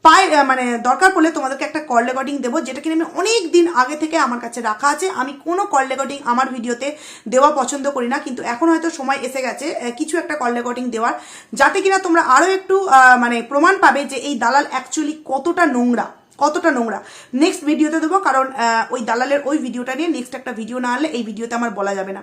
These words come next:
তো ওটা তো আমার পরের ভিডিওতে বলবো। এখানে আমি বলতে চাইছি যে এই যে দালাল, এই দালাল পাশে বসে গল্প করেছে, এমনকি তাকে, আহ, ডিসিশন দিয়েছে, সাজেশন দিয়েছে বড় দিদি হিসেবে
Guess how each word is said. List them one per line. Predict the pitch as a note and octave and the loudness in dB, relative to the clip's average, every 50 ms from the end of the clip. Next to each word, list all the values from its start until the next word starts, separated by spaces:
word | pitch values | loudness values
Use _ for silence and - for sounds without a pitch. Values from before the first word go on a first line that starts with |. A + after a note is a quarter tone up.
| B3 - | -12 -8
তো | E4+ E4 | -4 -4
ওটা | D4+ - D4+ D4+ | -4 -2 -2 -4
তো | D4+ D4+ | -4 -4
আমার | C#4+ C#4+ | -4 -4
পরের | - B3+ A#3+ A#3+ B3+ A#3 | -4 -2 -2 -2 -2 -2
ভিডিওতে | B3+ A3+ A#3+ A#3+ A#3+ A3+ | -4 -8 -6 -6 -6 -8
বলবো। | G3+ G3 G#3 G#3+ C4+ - - - - - - - | -8 -8 -8 -8 -8 -8 -10 -16 -20 -20 -14 -10
এখানে | - C#4+ - G4+ G4+ | -8 -4 -2 0 0
আমি | G4+ G4 F#4 | 2 2 2
বলতে | D4 C4+ A#3+ B3 A#3 | 2 0 0 -2 -4
চাইছি | A#3 A#3 G#3+ - - E4+ G4 F4+ C#4 | -4 -6 -6 -4 -2 0 0 0 0
যে | C#4+ | -2
এই | B3+ B3+ - B3 D4 F4+ F4+ | -2 -4 -2 0 2 2 2
যে | F4+ G#4+ | 2 0
দালাল, | F4 B3 - A3+ A#3+ B3 A3+ G3+ G3 F#3+ - - - - - - | 0 2 4 4 6 6 4 2 2 -2 -8 -14 -20 -20 -14 -6
এই | - C#4+ D#4+ G4 G4+ - | 0 2 4 6 6 6
দালাল | C#4+ C4 C#4 C#4+ D4+ E4 F#4+ F#4+ - - - - | 6 6 6 6 6 6 4 2 0 -6 -2 0
পাশে | C#4 A#3+ B3 B3 - F#4 G4 | 2 2 2 0 0 -2 0
বসে | F#4 F#4 E4+ F4 F#4 F#4+ | 0 0 0 0 0 -2
গল্প | D4 A#3+ A#3 A3+ A3+ A3+ C#4 D#4 | 0 2 2 2 2 0 -2 -4
করেছে, | D4+ B3+ A3+ G#3+ - A#3+ | -2 -2 -2 -4 -4 -4
এমনকি | A3+ B3 C#4 D4+ D#4 F4 G4 | -4 -2 -2 -2 -2 -2 -2
তাকে, | - C#4 A#3+ - D#4 | -2 -2 -4 -2 -4
আহ, | E4 E4 - - B3 A3+ A3 G#3+ G#3+ G#3 G3+ | -6 -6 -6 -6 -4 -4 -2 -2 -4 -4 -6
ডিসিশন | A#3+ B3+ D#4 D#4 F#4+ F#4+ F#4 E4+ | -6 -8 -6 -6 -4 -2 0 2
দিয়েছে, | E4 C#4 - - D4 D4 - | 0 0 0 -4 -8 -8 -8
সাজেশন | A#3 A3 A#3+ C#4 E4 F4 F4 D#4+ | -8 -8 -8 -6 -2 -2 -2 -2
দিয়েছে | D4 C4+ A#3+ A#3+ D#4 D4+ | -2 -2 -4 -4 -4 -6
বড় | A#3+ - A#3+ C4 E4 | -6 -4 -4 -2 -2
দিদি | B3 G#3+ A3+ B3 B3 E4+ | -4 -4 -4 2 4 6
হিসেবে | F4+ F4 F4 F4 A#3+ G#3+ A#3 C#4 F#4 | 8 8 6 4 0 -4 -2 -4 -4